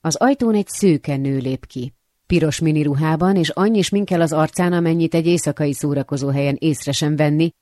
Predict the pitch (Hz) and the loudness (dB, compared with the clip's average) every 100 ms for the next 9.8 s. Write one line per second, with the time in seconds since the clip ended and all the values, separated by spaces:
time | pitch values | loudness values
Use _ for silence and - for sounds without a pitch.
0 | _ 196 208 233 214 190 254 233 151 151 | _ -2 2 4 4 4 4 4 4 0
1 | - 170 156 151 160 143 147 139 135 - | 0 2 2 2 2 0 -2 -4 -6 -10
2 | 123 - 120 120 127 - _ _ _ _ | -10 -10 -10 -12 -14 -18 _ _ _ _
3 | _ _ _ - 202 208 214 277 214 175 | _ _ _ 0 2 4 2 4 4 4
4 | 170 160 165 226 202 - 156 127 135 127 | 2 2 2 0 -2 -4 -6 -4 -6 -8
5 | - 185 156 156 156 185 180 175 160 - | -2 0 2 2 0 0 0 0 -2 -2
6 | 135 - 135 127 120 - 117 117 _ _ | -4 -6 -8 -8 -10 -10 -14 -14 _ _
7 | _ _ _ _ _ _ _ - 220 151 | _ _ _ _ _ _ _ 0 2 2
8 | 131 131 127 - - _ _ _ _ _ | -2 -6 -8 -10 -16 _ _ _ _ _
9 | 185 175 180 127 131 120 - | -2 2 2 2 -2 -6 -10